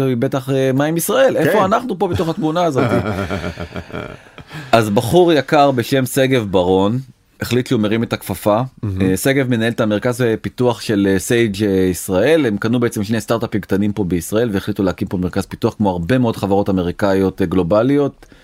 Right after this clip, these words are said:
Speaker 1: אני חושב שיש להם איזה שלושים אלף עובדים, אה, בעולם. זו חברה שבעצם נותנת פתרונות פיננסיים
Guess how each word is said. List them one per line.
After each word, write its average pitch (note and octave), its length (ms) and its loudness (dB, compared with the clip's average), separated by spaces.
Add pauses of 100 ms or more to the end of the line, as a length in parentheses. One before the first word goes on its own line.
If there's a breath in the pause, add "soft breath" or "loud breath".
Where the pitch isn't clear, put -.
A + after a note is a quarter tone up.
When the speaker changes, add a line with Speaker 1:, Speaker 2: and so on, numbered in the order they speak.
Speaker 1:
אני F2 80 -8
חושב E2+ 140 -12
שיש A#2 200 -2
להם G#2 140 2
איזה E2+ 120 -2
שלושים G#2 360 0
אלף B2+ 200 -2
עובדים, C#3 360 -2
אה, D3+ 140 -2
בעולם. A#2 380 0
זו G2 60 -6
חברה G2+ 180 0
שבעצם G#2+ 280 -4
נותנת F#2+ 580 -4
פתרונות G2 360 -2
פיננסיים G2 580 0